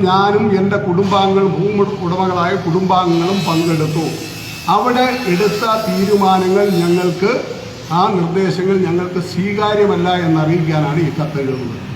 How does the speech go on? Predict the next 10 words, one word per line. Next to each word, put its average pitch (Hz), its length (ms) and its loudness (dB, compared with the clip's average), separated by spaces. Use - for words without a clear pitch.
അവിടെ 160 280 2
എടുത്ത 226 400 0
തീരുമാനങ്ങൾ 220 640 2
എന്ന് 196 140 4
വെച്ചാൽ 202 320 2
അവരിത് 196 400 2
പങ്കെടുത്തത് 214 680 0
ഇത് 165 160 2
കൊടുക്കാൻ 185 480 2
വേണ്ടിയാണ്. 160 440 2